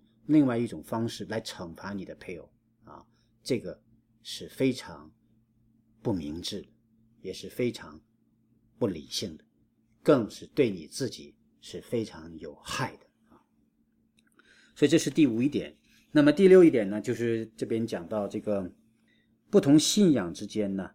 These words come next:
不存在婚爱啊。确实这里我们要看到是这样的哈。那我自己呢，很有意思哈，我自己就是一直走进婚姻恋爱哈，那么一直是谈一个不成，谈一个不成，后来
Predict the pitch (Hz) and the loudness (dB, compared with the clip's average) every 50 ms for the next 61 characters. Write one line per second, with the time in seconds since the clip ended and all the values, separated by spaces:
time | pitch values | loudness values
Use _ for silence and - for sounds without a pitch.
0 | _ - 139 131 - - - - 87 95 95 110 85 78 - - 87 82 80 82 | _ -6 -6 -6 -6 -8 -12 -10 -8 -8 -8 -8 -8 -10 -14 -16 -16 -16 -16 -16
1 | 80 80 - _ _ _ _ _ - 78 76 _ _ _ - - 127 104 - - | -18 -20 -20 _ _ _ _ _ -20 -20 -20 _ _ _ -12 -10 -10 -10 -10 -10
2 | 98 95 90 92 _ _ _ _ _ _ _ _ _ - - 90 92 87 80 78 | -12 -12 -12 -14 _ _ _ _ _ _ _ _ _ -10 -10 -8 -8 -8 -10 -12
3 | 78 78 - _ _ _ _ _ _ - 82 76 78 80 87 92 87 85 82 78 | -14 -16 -18 _ _ _ _ _ _ -20 -18 -18 -16 -14 -14 -14 -14 -14 -14 -16
4 | - _ _ _ - - - 98 85 80 82 80 76 73 - - 92 87 - 95 | -18 _ _ _ -20 -16 -14 -14 -14 -14 -16 -16 -16 -16 -18 -18 -18 -16 -16 -16
5 | 85 76 73 73 - - - 78 73 _ _ _ _ _ _ _ _ _ - 123 | -16 -16 -18 -20 -20 -20 -20 -20 -20 _ _ _ _ _ _ _ _ _ -6 -4
6 | 117 113 110 107 104 104 101 101 104 98 101 98 - - 147 - - 104 95 95 | -2 -2 -2 -2 -2 -2 -4 -4 -6 -6 -6 -6 -4 -4 -4 -4 -6 -8 -8 -8
7 | 101 101 - - 110 117 101 95 104 104 - - - 71 78 92 80 - _ _ | -8 -10 -8 -6 -6 -4 -4 -4 -6 -8 -8 -10 -14 -14 -14 -14 -16 -16 _ _
8 | _ _ _ _ _ _ - 117 107 - - 147 113 104 98 - - 117 113 117 | _ _ _ _ _ _ -10 -10 -6 -4 -4 -4 -4 -4 -8 -6 -6 -6 -6 -4
9 | 113 143 175 160 - 147 147 143 113 90 - - - 117 107 107 101 - _ - | -2 0 0 0 0 0 0 0 -2 -6 -6 -6 -6 -4 -4 -4 -6 -8 _ -2
10 | 143 131 131 127 127 127 - - 151 143 127 120 127 120 82 - - - 98 87 | 0 2 2 2 2 0 0 0 0 0 0 0 -2 -4 -8 -10 -12 -12 -12 -12
11 | 85 90 98 98 98 95 92 92 - _ _ _ - 156 127 - 120 113 - - | -10 -10 -8 -8 -8 -10 -10 -14 -16 _ _ _ -6 -6 -4 -4 -6 -8 -6 -6
12 | 117 104 95 87 - - - - 123 151 156 139 131 143 117 - - 90 92 - | -6 -6 -6 -8 -12 -12 -6 -2 2 2 2 2 0 -6 -10 -14 -14 -16 -16 -12
13 | - 107 127 135 123 120 113 - - - 82 82 - - 107 98 92 90 95 92 | -10 -6 -6 -6 -6 -8 -12 -14 -14 -18 -18 -16 -12 -10 -8 -8 -8 -10 -12 -14